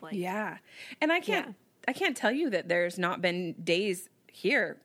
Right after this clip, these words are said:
Speaker 2: in this, like, i-, in this season that I look back on my time in California and think, "That was easier," or, "Maybe I made a mistake. Maybe I shouldn't have made this choice. Like, this is hard." And then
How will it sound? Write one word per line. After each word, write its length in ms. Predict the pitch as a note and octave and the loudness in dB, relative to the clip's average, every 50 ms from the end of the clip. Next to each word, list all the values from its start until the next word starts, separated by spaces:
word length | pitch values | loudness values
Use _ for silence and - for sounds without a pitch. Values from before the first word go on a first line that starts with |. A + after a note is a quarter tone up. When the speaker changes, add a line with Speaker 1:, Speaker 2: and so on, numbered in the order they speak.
| - - | -8 -4
Speaker 2:
in 180 | - F3+ F3+ F3 | -2 0 0 2
this, 320 | F#3 B3 C#4 - - - | 0 0 -2 -4 -8 -2
like, 240 | - F3+ F3 - - - | 0 0 0 -2 -4 -8
i-, 120 | F3 - - - | -8 -8 -6 -6
in 220 | B2+ A2+ F3 F3 | -6 -4 -2 0
this 160 | E3+ B3 - | 0 -2 -2
season 440 | - - E3 E3+ E3+ E3+ D#3 D#3+ E3 - - - - - G#3 - | -2 -4 -4 -4 -2 -2 -2 -2 -4 -8 -14 -20 -18 -16 -4 2
that 160 | F3 F#3 F3 | 4 4 6
I 120 | F3 F3+ | 6 4
look 320 | F#3 F#3+ G3 F#3+ F3+ - - | 2 2 0 -2 -2 -2 0
back 380 | D#3+ D#3+ E3 F3 - - - - _ _ _ _ - | 2 2 2 0 -4 -8 -18 -20 _ _ _ _ -2
on 220 | - F#3+ E3+ F3 | -2 0 0 0
my 120 | F3 E3+ E3 | 0 -2 0
time 200 | - F#3 E3+ E3+ | 0 0 0 0
in 60 | E3+ | 0
California 520 | E3+ F3+ E3 E3 E3 - F#3+ F3+ F3+ F3+ F3 | 2 2 2 2 0 -2 -2 0 2 2 2
and 120 | E3 E3+ | 0 2
think, 240 | - E3+ E3 E3 - - - - - - _ _ - | 0 0 0 -2 -4 -10 -18 -20 -20 -20 _ _ 0
"That 240 | F#3 F3+ E3+ D#3 D3 | 4 4 4 4 4
was 160 | F3+ F3+ E3 | 0 0 0
easier," 580 | E3 D#3+ E3 E3 E3 D#3+ C#3+ G#2 F#2+ F#2 G2 - - | -2 -2 0 0 0 0 2 2 0 0 -2 -4 0
or, 420 | - F3 F3 E3+ E3 D#3 E3 F3 - _ _ - | 2 2 4 4 2 2 0 -2 -6 _ _ -4
"Maybe 320 | - F#3 F3 F3 F#3 F3+ F3 | 0 0 2 2 4 4 2
I 80 | E3+ | 4
made 180 | E3+ E3+ E3+ E3+ | 4 2 0 0
a 60 | E3 | -2
mistake. 500 | D#3 - - - - D#3+ E3 - - - _ _ _ _ _ _ - | -4 -8 -4 0 2 2 2 0 -4 -12 _ _ _ _ _ _ -2
Maybe 220 | F#3 F3+ F#3 G3 | 2 4 4 4
I 60 | F3+ | 4
shouldn't 340 | F3+ - - F#3+ F3+ F3+ F3 | 2 0 -2 0 0 0 0
have 100 | F3 F3 | 0 0
made 200 | F3+ E3 E3+ E3 | 2 0 0 0
this 160 | E3 E3 - | -2 -4 -6
choice. 340 | - - F3 E3 E3 E3+ - | -4 0 0 0 0 0 -2
Like, 260 | D#3+ D3+ C#3+ - - - - - - - - _ - | -4 -4 -4 -6 -10 -20 -20 -20 -20 -20 -6 _ 0
this 160 | G3 G3 G#3 | 2 2 2
is 100 | G3+ F3 - | 0 -2 0
hard." 440 | - G3 F#3 E3+ E3+ E3 D#3+ F3 - _ _ _ _ - | 2 2 4 4 2 -2 -4 -6 -10 _ _ _ _ 2
And 160 | G3 G3+ G3+ | 4 4 4
then 260 | G3 G3 F#3+ F3+ | 4 4 2 0